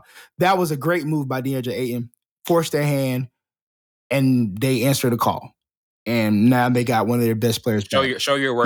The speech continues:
Speaker 2: and your
Speaker 1: Yes,
Speaker 2: value.
Speaker 1: yes.
Speaker 2: Yeah.
Speaker 1: It's going back to the players. Yeah.
Speaker 2: Definitely. Um, a-, and now trans-, transitioning to, to a, you know, a, a, a re-, like, a, a, a, a, a reoccurring, uh, story, uh,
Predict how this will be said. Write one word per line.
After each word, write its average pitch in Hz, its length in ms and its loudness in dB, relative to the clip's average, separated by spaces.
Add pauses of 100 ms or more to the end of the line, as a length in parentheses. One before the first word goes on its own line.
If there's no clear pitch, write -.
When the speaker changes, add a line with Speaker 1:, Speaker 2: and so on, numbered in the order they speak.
Speaker 2:
and 117 100 0
your - 40 -4
Speaker 1:
Yes, 101 80 -4
Speaker 2:
value. 98 260 -2
Speaker 1:
yes. 110 360 -4 (540)
Speaker 2:
Yeah. - 80 -20 (120)
Speaker 1:
It's 160 120 0
going 147 200 2
back 139 200 -2
to 165 80 -2
the 127 80 -2
players. 110 540 -4 (140)
Yeah. 95 160 -4 (1600)
Speaker 2:
Definitely. 85 520 -16 (360)
Um, 101 340 0
a-, - 180 -12
and 120 100 -6
now 175 140 0
trans-, 175 260 -12
transitioning 117 420 -12
to, 117 100 -16
to 113 200 -6
a, 95 120 -4 (100)
you 101 80 -14
know, 101 80 -10
a, 90 200 -8
a, 104 180 -6
a 98 80 -4
re-, 107 440 -10
like, 95 180 -6
a, 90 160 -6 (180)
a, 104 60 -6
a, 95 300 -8
a, 101 60 -8
a 90 240 -8 (300)
reoccurring, 107 720 -6
uh, 87 120 -8
story, 95 540 -8
uh, 85 200 -6